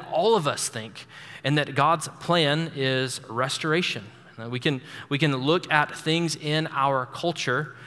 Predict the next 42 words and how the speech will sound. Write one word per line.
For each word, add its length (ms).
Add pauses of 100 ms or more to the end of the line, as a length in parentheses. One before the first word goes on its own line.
(240)
and 140
point 280
to 100
the 100
Lord 420 (200)
who 420 (360)
redeems 800 (400)
without 320
just 140
saying, 200
"Well, 100
this 120
is 80
a 60
hard 240
truth, 280
so 120
we're 120
just 160
gonna 200
accept 400
it 160
and 120
act 320
like 280
it 100
doesn't 380
really 380
matter." 420 (920)
Now, 60
here's 200
the, 120
here's 220
the 80
bigger 240
issue, 320
I 60
think, 160
whenever 220
it 80
comes 320
to 320